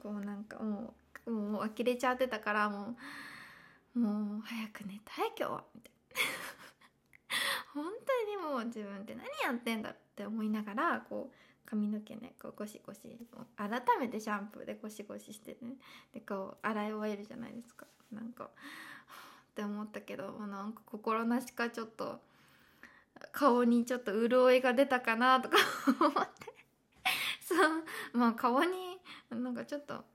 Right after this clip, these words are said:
乾燥肌なので、冬、この時期乾燥するじゃないですか、顔。だからまあ、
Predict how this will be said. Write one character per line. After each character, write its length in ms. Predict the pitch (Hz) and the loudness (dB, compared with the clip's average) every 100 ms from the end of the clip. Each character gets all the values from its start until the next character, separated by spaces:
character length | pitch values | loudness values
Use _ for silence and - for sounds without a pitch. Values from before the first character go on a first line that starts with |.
| 247 233 - | -12 -10 -2
乾 240 | 339 415 | 0 2
燥 180 | 427 453 | 2 4
肌 220 | 339 233 | 4 2
な 80 | 214 | -2
の 240 | 196 196 196 | -6 -8 -8
で、 120 | 220 | -8
冬、 360 | - 269 320 320 - - | -4 -4 -4 -8 -16 -10
こ 80 | 302 | -8
の 120 | 320 | -6
時 120 | 330 | -6
期 100 | 339 | -8
乾 300 | 220 311 269 | -4 0 0
燥 180 | 294 285 | 0 -2
す 140 | 285 285 | -2 -6
る 120 | 269 | -6
じ 80 | 208 | -6
ゃ 60 | |
な 140 | 214 208 | -8 -8
い 60 | |
で 100 | 220 | -8
す 80 | 220 | -10
か、 160 | - 233 | -12 -14
顔。 300 | - - - - - - | -10 -10 -10 -20 -18 -8
だ 80 | 240 | -8
か 140 | 240 | -6
ら 40 | 220 | -8
ま 140 | 226 | -8
あ、 100 | 220 | -10